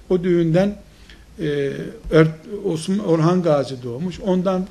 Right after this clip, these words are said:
Yıldırım doğmuş, ondan Şimşek çıkmış, ondan, e, Cihat çıkmış. Yani böyle enteresan bir, e, akış var. Bu akışın temelinde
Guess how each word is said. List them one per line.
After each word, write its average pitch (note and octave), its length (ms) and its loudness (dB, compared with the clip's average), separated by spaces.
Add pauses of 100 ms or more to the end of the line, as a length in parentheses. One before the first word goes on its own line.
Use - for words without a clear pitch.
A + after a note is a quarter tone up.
(140)
Yıldırım E3+ 520 2
doğmuş, D#3 340 -4
ondan F#3+ 320 -2
Şimşek D#3+ 460 -4
çıkmış, G3 340 -6
ondan, F#3 440 -2
e, F#3+ 540 -12
Cihat E3+ 380 0
çıkmış. G3+ 380 -6 (480)
Yani E3+ 280 2
böyle G#3+ 460 4
enteresan G3 800 2 (640)
bir, E3 220 2
e, D3 640 -4 (100)
akış D#3 420 -2
var. A3+ 180 -2 (320)
Bu G#3+ 140 6
akışın G3 480 -4
temelinde F#3 840 0